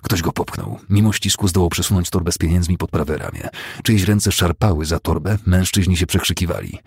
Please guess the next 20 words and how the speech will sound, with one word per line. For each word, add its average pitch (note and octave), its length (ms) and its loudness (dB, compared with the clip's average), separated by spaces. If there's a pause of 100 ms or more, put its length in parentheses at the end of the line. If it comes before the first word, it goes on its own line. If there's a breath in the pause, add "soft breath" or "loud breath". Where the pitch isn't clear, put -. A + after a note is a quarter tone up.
(240 loud breath)
„Co F3 160 2
masz G#3 160 2
w - 20 -8
tej E3 140 0
torbie, C3+ 260 2
buntowniku? G2+ 500 0
Założę B2 440 4
się, C3 120 2
że A#2 80 2
coś B2 140 2
wartościowego. A2+ 640 4
Zobaczymy, A2+ 680 4
właśnie, A#2+ 500 4
zobaczymy, B2 920 2
zobaczymy!” F3 1080 2 (280 loud breath)
krzyknęli D#3 420 0
chórem. G1+ 400 -8 (580 soft breath)
Ogarnęła F2 440 2
go E2 140 0
panika. - 480 -6